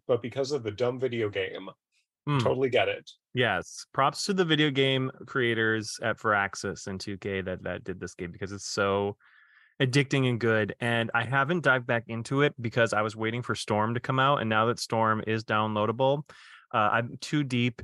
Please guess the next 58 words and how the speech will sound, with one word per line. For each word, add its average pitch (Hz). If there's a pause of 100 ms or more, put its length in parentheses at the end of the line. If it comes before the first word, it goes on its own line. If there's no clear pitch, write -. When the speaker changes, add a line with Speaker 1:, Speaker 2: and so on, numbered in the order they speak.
Speaker 2:
in 110
the 104
Star 107
Wars 107
Jedi 101
Survivor 98
to, 101
I 107
wanna 104
finish 110
that 107
game, 113
and 104
I'm 95
going 104
back 127
into 127
Midnight 104
Suns, 95 (100)
grabbing 131
Storm, 92
and 95
then 98
I'm 95
gonna 92
complete 110
the 104
game, 95
'cause 110
you 113
get 143
all 117
the 127
way 123
to 120
the 107
end, 110
and 110
then 104
there's, 107
like, 101
this 98
thing 120
that 110
says, 104
"This 196
is 117
the 110
last 107
mission. 104
If 92
you -
accept 175
it, 107
the 107
game 135
will 117
end." 120